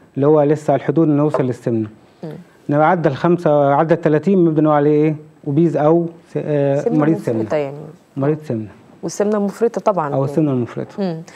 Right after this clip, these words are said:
Speaker 2: طيب، مرض السكر من أخطر الأمراض تقريبًا يعني اللي لازم نخلي بالنا. طب عايزين نتكلم عن مرض السكر وإزاي مريض السكر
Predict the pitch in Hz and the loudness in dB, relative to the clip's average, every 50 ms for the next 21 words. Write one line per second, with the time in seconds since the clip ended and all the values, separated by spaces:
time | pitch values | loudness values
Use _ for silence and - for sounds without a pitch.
0 | - - - - - - 151 120 - - - _ _ - _ _ _ _ - - | -20 -20 -20 -10 -4 -4 -4 -4 -4 -10 -20 _ _ -20 _ _ _ _ -6 -2
1 | 190 220 254 285 294 247 277 - - 254 - - - - - - - - _ _ | 0 2 4 2 2 2 -2 0 -2 -2 -4 -4 -8 -16 -16 -16 -20 -20 _ _
2 | _ _ _ _ _ 180 170 170 156 - - 104 165 233 - - - 240 226 196 | _ _ _ _ _ -8 -6 -6 -6 -6 -4 -2 -2 -2 -4 -4 -2 -2 0 0
3 | 160 180 185 202 233 240 220 - - 151 139 156 175 170 151 151 147 151 147 139 | 0 0 0 2 0 0 0 0 -2 -4 -2 -2 -4 -4 -4 -6 -6 -6 -6 -6
4 | 139 143 147 147 147 143 143 147 147 143 143 147 143 143 - - _ _ _ - | -6 -6 -4 -4 -4 -2 -4 -4 -4 -4 -6 -8 -8 -12 -16 -20 _ _ _ -6
5 | 160 160 156 170 180 208 233 226 - 233 214 208 190 185 180 175 170 156 170 196 | -2 0 0 2 2 0 0 0 0 -2 -2 0 -2 -2 -4 -6 -6 -6 -6 -2
6 | - 285 330 359 285 359 320 226 165 151 156 170 - - - - - - - _ | 0 2 2 2 2 2 0 0 -2 -4 -8 -12 -14 -20 -20 -20 -20 -20 -20 _
7 | - 175 170 180 202 277 339 - - 294 302 285 254 226 202 202 208 220 247 220 | -4 -2 -2 0 0 -2 -2 0 0 0 2 2 0 0 0 0 0 0 0 -2
8 | 208 - - - 190 196 - - 233 240 226 214 175 196 226 269 277 269 247 262 | -2 -6 -6 -8 -10 -8 -6 -4 -2 0 0 0 0 0 0 0 0 -2 -2 -2
9 | 262 240 233 - - 233 220 - - 220 220 226 | -2 -2 -6 -4 -4 -6 -4 -4 -6 -6 -6 -6